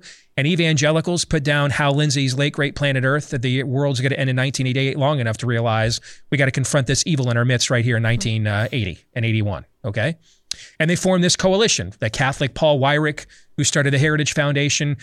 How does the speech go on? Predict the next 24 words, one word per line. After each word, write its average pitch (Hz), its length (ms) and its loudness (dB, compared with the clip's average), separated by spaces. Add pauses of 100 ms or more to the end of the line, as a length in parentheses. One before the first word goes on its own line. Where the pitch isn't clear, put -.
(140)
with 151 120 -2
men 156 200 0
like 147 340 -2
Protestant 151 500 0
leaders 143 300 0
like 139 160 2
D. 143 140 0
James 143 340 -2
Kennedy 123 460 -2
and 117 80 0
Adrian 143 340 0
Rogers 123 640 0
and, 123 180 -4 (220)
uh, 127 300 -2
Jerry 147 320 2
Falwell 143 480 2
Senior. 117 480 0 (240)
And 151 100 0
it 160 60 0
became 160 440 0
the 156 60 0
most 147 320 0
potent 202 420 -2
political 165 640 0